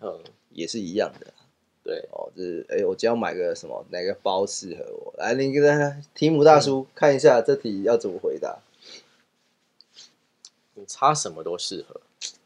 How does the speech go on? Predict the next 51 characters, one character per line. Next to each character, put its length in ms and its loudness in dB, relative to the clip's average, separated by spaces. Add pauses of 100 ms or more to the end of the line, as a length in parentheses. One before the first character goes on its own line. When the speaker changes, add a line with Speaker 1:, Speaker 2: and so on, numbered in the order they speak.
Speaker 2:
哎 100 4
呦， 420 12 (240)
我 160 8
觉 160 12
得 100 12
你 100 8
有 160 12
长 280 8
进 300 12
哦， 680 12
<laughs> 0 - (640)
越 80 12
来 180 12
越 380 12
不 100 -4
会 160 12 (420)
掉 260 12
入 140 12
圈 340 6
套 320 10
里 220 -8
哦。 280 -6 (1000)
好， 200 -4
好， 180 -8
好， 240 -12
来， 140 2
来， 240 4
怎 160 0
么 120 4
回 160 6
答？ 200 0
这 100 10
个 100 12
问 160 12
题 120 4
的 100 12
本 280 4
质 200 -10
是 100 -4
什 200 -4
么 160 -8
吗？ 260 -8 (1600)
Speaker 1:
这 180 -6
问 100 -2
题 100 -4
的 60 0
本 180 -6
质 180 -10
是 0 -
什 140 -16
么？ 240 -20